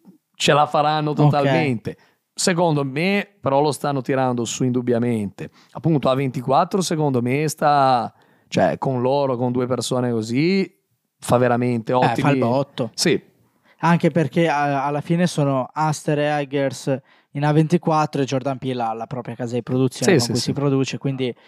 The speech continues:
Speaker 2: eh, s-, diciamo che sono in ottime mani di, di background.
Speaker 1: Però loro tre, secondo me, rispetto a probabilmente la decade che è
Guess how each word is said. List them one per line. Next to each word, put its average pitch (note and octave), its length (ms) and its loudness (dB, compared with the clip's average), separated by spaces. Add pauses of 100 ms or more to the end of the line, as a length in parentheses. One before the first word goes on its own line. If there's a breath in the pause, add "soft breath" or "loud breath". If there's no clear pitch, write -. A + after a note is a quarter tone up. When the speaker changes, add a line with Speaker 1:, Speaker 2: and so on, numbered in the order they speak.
(360 soft breath)
Speaker 2:
eh, A#2+ 280 0
s-, - 100 -12
diciamo B2+ 320 -2
che B2+ 120 -4
sono C#3+ 420 0
in C#3+ 160 -2
ottime D3+ 380 2
mani C3+ 520 -2
di, A#2+ 640 -8
di B2 140 -8
background. B2+ 500 -4
Speaker 1:
Però D3 220 2
loro G#3 240 0
tre, D#3+ 220 -2
secondo E3 400 -2
me, C#3+ 120 0
rispetto B2 600 0
a A2+ 400 2
probabilmente A2 800 -4
la A#2+ 100 4
decade A2+ 460 -2
che G2 440 -4
è C2+ 260 -8